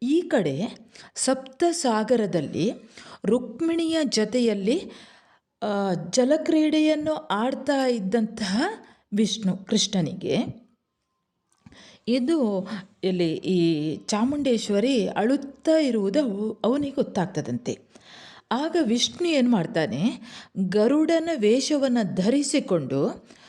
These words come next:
ರುಕ್ಷ್ಮ-, ರುಕ್ಮಿಣಿಯೊಂದಿಗೆ ಮೈಸೂರು ಸೀಮೆಗೆ ಬರ್ತಾನೆ.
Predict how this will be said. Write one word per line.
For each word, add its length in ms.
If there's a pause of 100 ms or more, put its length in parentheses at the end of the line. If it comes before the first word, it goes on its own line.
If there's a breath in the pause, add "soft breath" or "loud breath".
(200 loud breath)
ರುಕ್ಷ್ಮ-, 560
ರುಕ್ಮಿಣಿಯೊಂದಿಗೆ 1120 (500 loud breath)
ಮೈಸೂರು 760
ಸೀಮೆಗೆ 520
ಬರ್ತಾನೆ. 500